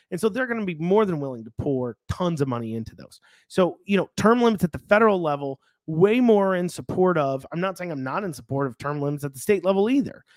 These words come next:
I'm just saying when we talk about term limits, let's understand the reason why we want them is because of apparatuses that keep corrupt people like Mitch McConnell in office forever. What causes that to happen? And we say, "Well, if we had term limit, that'd push them out." That would be true.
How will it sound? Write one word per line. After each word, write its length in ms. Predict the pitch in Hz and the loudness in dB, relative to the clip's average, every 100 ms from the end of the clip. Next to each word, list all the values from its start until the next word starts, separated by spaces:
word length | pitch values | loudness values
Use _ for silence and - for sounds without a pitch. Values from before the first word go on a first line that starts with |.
| - - | -14 0
I'm 220 | 214 240 | 2 4
just 200 | 214 - | 0 -2
saying 280 | 202 196 185 | -2 -2 -2
when 120 | 165 | -2
we 120 | 147 | -6
talk 320 | - 190 214 | -4 0 2
about 200 | 202 190 | 2 -2
term 240 | - 185 175 | 0 -2 0
limits, 280 | 160 156 196 | -2 -4 -6
let's 140 | - - | -4 0
understand 800 | 202 208 190 - 180 175 151 - _ _ - | 0 0 -6 -6 -6 -4 -6 -10 _ _ -4
the 80 | |
reason 320 | 135 170 202 226 | -2 0 0 2
why 140 | 208 | 2
we 100 | 202 | 2
want 300 | 185 165 165 | 2 2 0
them 160 | 160 156 | -4 -6
is 100 | 139 | -6
because 220 | 147 131 | -6 -6
of 60 | - | -4
apparatuses 720 | 160 175 196 165 156 139 143 | -2 2 2 4 2 -2 -8
that 140 | 131 | -10
keep 200 | - 143 - | -8 -8 -8
corrupt 380 | 143 131 165 - | -8 -4 -4 -4
people 320 | 156 139 139 | -6 -6 -10
like 180 | 120 131 | -12 -12
Mitch 200 | 165 156 | -12 -12
McConnell 360 | 190 156 135 135 - _ - | -10 -8 -6 -8 -12 _ 0
in 180 | 185 | 6
office 440 | 208 175 156 156 - _ _ | 8 8 4 -4 -8 _ _
forever. 640 | - 202 190 151 139 139 _ _ | 6 8 8 2 -2 -6 _ _
What 220 | 147 214 | -2 -2
causes 340 | - 180 170 165 | 0 -2 -2 -2
that 180 | 165 | -4
to 80 | - | -6
happen? 400 | 139 147 - 92 | -8 -8 -8 -14
And 80 | - | -12
we 80 | 135 | -12
say, 140 | - | -10
"Well, 160 | 127 151 | -6 -4
if 80 | 156 | -4
we 80 | 151 | -6
had 100 | 131 | -2
term 240 | 202 220 | -2 2
limit, 220 | 185 165 | 2 0
that'd 160 | 156 147 | -4 -6
push 200 | 160 - | -8 -6
them 200 | 143 135 | -8 -6
out." 180 | 117 - _ _ - | -8 -10 _ _ -10
That 140 | 135 | 2
would 180 | 165 175 | 4 4
be 120 | 185 | 2
true. 420 | 151 - 254 175 | -4 -4 -2 -4